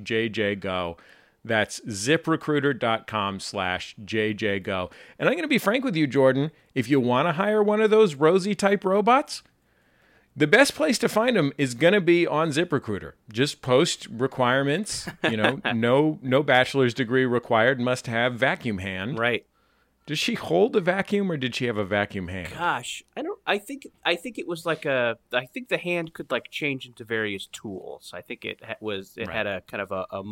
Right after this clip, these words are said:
Speaker 2: a morphing capability.
Speaker 1: Yeah, so it was like a, it was like a vacuum cleaner, rotating blade.
Speaker 2: <laughs> Sure, right, yeah. She would,
Speaker 1: Um,
Speaker 2: she would kill people who broke into the Jetsons' home.
Speaker 1: That's ziprecruiter dot com slash J J go if you want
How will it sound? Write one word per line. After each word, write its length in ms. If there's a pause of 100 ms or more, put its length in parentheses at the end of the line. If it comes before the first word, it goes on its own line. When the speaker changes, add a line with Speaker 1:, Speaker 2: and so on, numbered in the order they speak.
(140)
Speaker 2:
a 40
morphing 560
capability. 800 (240)
Speaker 1:
Yeah, 240
so 140
it 20
was 140
like 180
a, 380 (180)
it 80
was 140
like 100
a 60
vacuum 400
cleaner, 420
rotating 540
blade. 500
Speaker 2:
<laughs> 60
Sure, 340 (260)
right, 220
yeah. 500
She 100
would, 220
Speaker 1:
Um, 100 (100)
Speaker 2:
she 180
would 240
kill 220
people 460
who 120
broke 320
into 220
the 80
Jetsons' 440
home. 360 (680)
Speaker 1:
That's 320
ziprecruiter 840
dot 300
com 400 (220)
slash 460
J 260
J 200
go 220
if 160
you 100
want 300